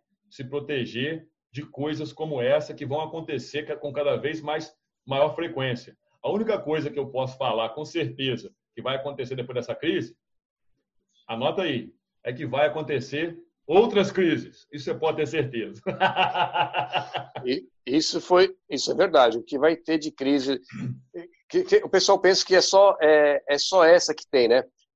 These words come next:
Speaker 2: Outra co-, o cara fez uma pergunta aqui, né, que eu perdi o vídeo dele por coincidência aqui, eu, tá, perdi, perdi tudo, na verdade, né? Vou tentar voltar aqui onde tava o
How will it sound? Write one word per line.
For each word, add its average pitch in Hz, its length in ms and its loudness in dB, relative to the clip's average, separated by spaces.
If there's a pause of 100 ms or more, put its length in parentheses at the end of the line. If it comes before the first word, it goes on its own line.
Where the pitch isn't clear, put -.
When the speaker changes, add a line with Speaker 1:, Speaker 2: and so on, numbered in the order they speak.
(120)
Speaker 2:
Outra 226 220 2
co-, 180 160 4
o 151 60 4
cara 196 200 4
fez 185 180 0
uma 185 100 2
pergunta 151 340 2
aqui, 165 380 -2 (440)
né, 131 120 4
que 139 80 -4
eu 135 40 -2
perdi 147 300 6
o 160 80 10
vídeo 131 300 4
dele 139 180 6
por 123 140 -2
coincidência 131 580 0
aqui, - 100 -10
eu, 135 140 0
tá, 120 180 4 (140)
perdi, 127 300 2
perdi 139 320 0
tudo, 139 260 2
na 113 100 4
verdade, 98 400 2
né? 113 100 -2
Vou 113 100 -6
tentar 131 340 0
voltar 123 340 2
aqui 117 220 -4
onde 120 220 -2
tava 113 260 4
o 107 300 -2